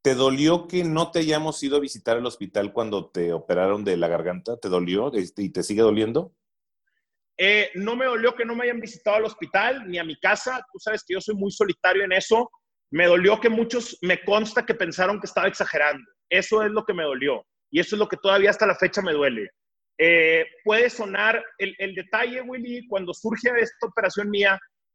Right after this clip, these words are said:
Speaker 2: para empezar, es algo nue-, fue algo nuevo para todos. En... bueno, no, porque creo que a Chavana ya le había sucedido algo parecido. No sé si todavía estaba con nosotros. Pero a lo que voy con esto es que en esta cultura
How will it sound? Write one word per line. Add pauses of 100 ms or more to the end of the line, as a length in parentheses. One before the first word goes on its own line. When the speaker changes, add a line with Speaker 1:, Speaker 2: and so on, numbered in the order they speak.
Speaker 2:
para
empezar,
es
algo
nue-,
fue
algo
nuevo
para
todos.
En...
bueno,
no,
porque
creo
que
a
Chavana
ya
le
había
sucedido
algo
parecido.
No
sé
si
todavía
estaba
con
nosotros. (560)
Pero (420)
a
lo
que
voy
con
esto (460)
es
que
en
esta
cultura